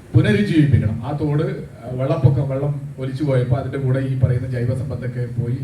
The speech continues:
ഇരുവശങ്ങളൊക്കെ ഇടിഞ്ഞു പോയി. അതിനെ പുനരുജ്ജീവിപ്പിക്കാൻ വേണ്ടിയിട്ടുള്ള പദ്ധതി നടപ്പിലാക്കുന്ന സമയത്ത് ചിലപ്പോ അവിടെ കല്ല് കെട്ടാനായിരിക്കും, ആ,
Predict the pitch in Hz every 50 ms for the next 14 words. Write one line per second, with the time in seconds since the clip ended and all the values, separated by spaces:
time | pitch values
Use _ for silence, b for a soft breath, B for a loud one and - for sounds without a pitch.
0 | 110 110 113 120 127 123 123 123 120 120 120 117 113 117 117 113 110 120 120 -
1 | - 120 - 151 - - - - B B B B B B - 127 151 156 160 160
2 | 156 - - - 135 156 180 185 180 180 143 151 147 143 - - - - 135 127
3 | 131 127 127 127 139 139 143 143 143 147 139 123 143 143 143 147 151 151 - -
4 | - - - - 123 123 131 131 131 151 151 147 147 147 147 135 131 127 120 117
5 | 120 117 117 - - - - - - - - - - - - 131 135 135 143 139
6 | 135 135 131 135 131 127 - - - - - - - - - - 139 139 156 185
7 | 220 202 196 190 185 175 165 160 147 127 131 127 131 139 135 - - - - -
8 | - - - - - - - - - - - - - - - - 120